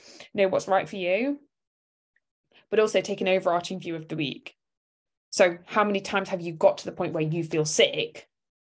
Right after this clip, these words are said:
over the week? Probably haven't, if you've been using this hunger and fullness scale. Asking yourself these questions, using these prompts, implementing mindful eating. So when you're taking an overarching view of the week, because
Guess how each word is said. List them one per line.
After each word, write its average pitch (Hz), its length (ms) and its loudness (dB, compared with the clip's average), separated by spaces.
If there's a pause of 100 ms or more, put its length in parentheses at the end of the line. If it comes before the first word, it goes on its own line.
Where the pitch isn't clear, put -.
(160)
over 175 160 2
the 170 80 0
week? - 420 -4 (460)
Probably 165 320 -2
haven't, 156 440 -4 (600)
if 175 160 -2
you've 165 140 0
been 165 120 -2
using 156 240 -2
this 160 140 -8
hunger 170 180 -2
and 156 120 -6
fullness 180 260 0
scale. - 260 -8 (720)
Asking - 240 -6
yourself 170 260 0
these 156 160 -4
questions, - 580 0
using 185 300 -2
these 175 140 -8
prompts, - 400 0
implementing 185 400 -4
mindful 170 280 0
eating. - 340 -2 (1500)
So - 120 2
when 240 140 8
you're 247 80 6
taking 233 220 2
an 202 100 0
overarching 208 540 2
view 190 140 -2
of 180 100 -8
the 190 80 -10
week, 233 260 -2
because 185 400 -4